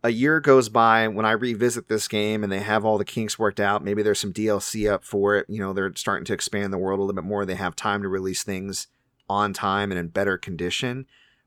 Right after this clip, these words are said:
We're gonna see an amazing game. I just think it's unfinished, and I think that the higher ups at C D Projekt Red were forcing the developers and pressuring them to release it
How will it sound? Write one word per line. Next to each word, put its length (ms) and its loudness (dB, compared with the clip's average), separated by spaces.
We're 140 0
gonna 280 4
see 280 0
an 60 4
amazing 560 -2
game. 460 -6
I 140 -4
just 260 -4
think 200 -4
it's 220 -6
unfinished, 600 -4
and 100 -2
I 60 -4
think 340 -8
that 380 -4
the 180 -8
higher 380 0
ups 180 -2
at 60 -14
C 180 -6
D 80 -4
Projekt 400 -4
Red 400 -2
were 600 4
forcing 580 0
the 80 2
developers 580 2
and 140 -8
pressuring 480 2
them 140 -4
to 120 -8
release 380 -4
it 100 0